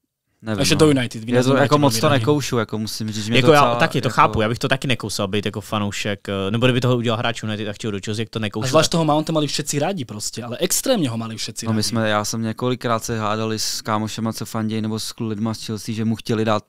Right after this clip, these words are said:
Speaker 1: pásku, jakoby před Jamesem
Speaker 2: No, jasné.
Speaker 1: a tak, víš co, jsem říkal, že se nemůže v životě jako stát. Nevím, no, jako podle mě to je dobrý přestup pro United, teda my jsme se o tom bavili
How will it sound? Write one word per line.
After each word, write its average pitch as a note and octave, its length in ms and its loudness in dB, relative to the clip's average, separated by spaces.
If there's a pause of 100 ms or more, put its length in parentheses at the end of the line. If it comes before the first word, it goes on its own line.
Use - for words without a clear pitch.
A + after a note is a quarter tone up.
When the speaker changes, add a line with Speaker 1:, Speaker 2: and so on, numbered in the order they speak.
Speaker 1:
pásku, G2+ 460 -8
jakoby G#2 260 -8
před - 160 -8 (120)
Jamesem G#2+ 120 -2
Speaker 2:
No, C#3 100 4
jasné. G#2+ 300 2
Speaker 1:
a A2+ 40 -6
tak, G#2+ 180 -2
víš G2 180 -12
co, G2+ 140 -10
jsem G2+ 160 -10
říkal, G2 220 -10
že F#2 80 -12
se G#2 140 -8
nemůže G2+ 260 -8
v G2+ 40 -8
životě G2+ 300 -10
jako G2+ 200 -14
stát. G2 320 -12 (1080)
Nevím, C3 260 4
no, G#2+ 220 0
jako A#2+ 200 0
podle D3 180 4
mě D3+ 100 4
to D#3+ 100 2
je D3 40 6
dobrý A#2+ 260 2
přestup - 400 -6 (380)
pro A#2 180 -2
United, A#2 360 -2
teda B2+ 160 0
my A#2+ 80 -2
jsme B2 120 -6
se B2 100 -6
o B2 100 -2
tom B2 180 -4
bavili A#2+ 500 -2